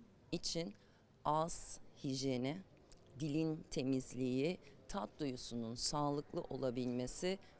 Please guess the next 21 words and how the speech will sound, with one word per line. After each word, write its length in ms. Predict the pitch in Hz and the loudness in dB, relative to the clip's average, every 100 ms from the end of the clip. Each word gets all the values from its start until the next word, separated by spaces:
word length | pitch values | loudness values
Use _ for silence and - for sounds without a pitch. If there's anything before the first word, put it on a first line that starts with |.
| - | -6
çok 260 | - 175 | -2 -2
çok 260 | - 143 - | -2 -4 0
önemli 460 | 135 127 127 160 196 | 0 2 0 -2 -2
ve 100 | 190 | -2
unutmayın 680 | 170 180 - 139 117 120 | -2 -4 -4 -4 -2 -4
biz 220 | 170 - | -4 -4
hayatta 600 | 175 160 143 - 160 160 180 - - - | -2 0 -2 -2 0 0 -2 -12 -20 -8
tat 340 | 208 202 - | -4 -4 -4
ve 80 | 170 | -4
koku 360 | - 170 - 160 | -2 -4 -2 -2
duyumuzla 680 | 151 151 151 143 139 127 120 - - - - - - - - | 0 2 2 2 4 4 2 -2 -20 -20 -20 -20 -20 -20 -12
kalabildik 800 | - 165 120 117 107 104 113 - - - | -2 0 2 0 -2 -2 -4 -6 -16 2
evrimde. 640 | 143 123 123 113 104 113 135 | 4 4 2 -2 -2 -4 -6
Bu 200 | 143 156 - | -2 -2 0
ikisi 580 | - - - - 160 202 - - 143 | -2 -4 -4 2 2 2 -6 -12 -6
bize 340 | 143 139 120 | 2 2 4
neyi 300 | 131 160 202 | 4 4 4
yememiz, 600 | 214 196 95 95 - - - - - - - - | 2 2 0 -2 -4 -8 -12 -18 -20 -20 -20 0
neden 380 | 143 147 160 190 | 2 4 4 2
kaçınmamız 800 | - 156 - 139 131 131 117 - | -2 0 0 2 2 0 -2 -2
gerektiğini 840 | 127 127 - - 120 117 110 104 | 0 0 -2 -2 0 2 0 -2